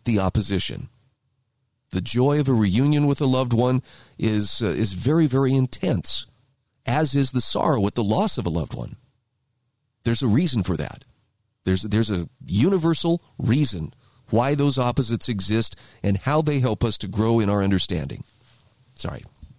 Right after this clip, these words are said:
metaphysics off. Okay, back to Jeff Tucker's article.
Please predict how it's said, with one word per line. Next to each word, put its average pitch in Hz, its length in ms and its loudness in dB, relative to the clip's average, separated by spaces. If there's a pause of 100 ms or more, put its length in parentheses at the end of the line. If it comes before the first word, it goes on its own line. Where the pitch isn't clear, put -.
metaphysics 110 580 -2 (140)
off. 85 340 -6 (420)
Okay, 117 280 -4 (480)
back 196 220 -2
to 226 100 0
Jeff 175 240 0
Tucker's 160 340 0
article. 110 420 0